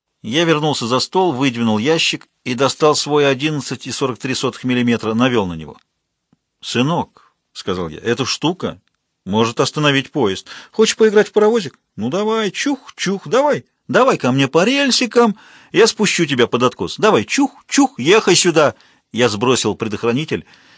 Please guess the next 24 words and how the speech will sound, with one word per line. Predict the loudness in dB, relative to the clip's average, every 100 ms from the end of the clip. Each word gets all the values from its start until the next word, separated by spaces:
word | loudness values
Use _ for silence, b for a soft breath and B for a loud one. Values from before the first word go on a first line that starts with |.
| b b b
и | -2
прицелился | 0 0 2 2 2 -2
в | -2
массивное | -2 0 -2 -4 -2
брюхо. | -2 -4 -14 _ _ _ _ _ _ _ _ _ _ _ _ -12
Брюстер | -2 -2 0 -4 -4
остановился. | -4 -4 -4 -4 -6 -8 -16 b b b b _ -10
«Мне | -4 -2
не | 0 2
нравится | 2 0 -2 -6
эта | -6 -6
игра». | -6 -8 _ _ _ _ _ _ _ _ -14
«Ага», — | -10 -2 0 0 -4
сказал | -10 -6 -4 -4
я. | -2
«Тогда | -2 2 2
видишь | 0 -2
ту | -4
дверь?» | -4 -6 -8 _ _ _ _ _ -10
«Угу». | -6 -2 -4 -4 _ _ _ _ _ _ _ _
«Это | -2 2 2
дверь | 4 4 4
в |
уборную. | 4 4 4 4 2 -4